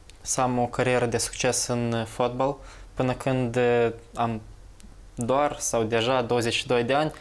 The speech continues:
până când am evalu-, am evoluat doar, uh, la Zimbru, dar, uh, desigur, vreau să simt, uh, gustul unui campionat, uh,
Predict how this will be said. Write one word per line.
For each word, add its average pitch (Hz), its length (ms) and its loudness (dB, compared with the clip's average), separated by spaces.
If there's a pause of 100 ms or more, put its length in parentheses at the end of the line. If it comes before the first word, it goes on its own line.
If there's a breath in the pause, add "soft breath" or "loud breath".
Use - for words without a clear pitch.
(180 loud breath)
până 123 180 0
când 127 200 0
am 123 100 2
evalu-, 120 480 2
am 120 200 0
evoluat 120 420 2
doar, 117 240 2
uh, 113 260 2
la 117 120 2
Zimbru, 127 340 0
dar, 117 220 2
uh, 120 520 4 (640 loud breath)
desigur, 131 400 0
vreau 127 240 2
să - 140 -2
simt, 135 560 -2
uh, 131 280 4
gustul 135 400 0
unui 131 320 2
campionat, 127 540 0 (200)
uh, 127 320 4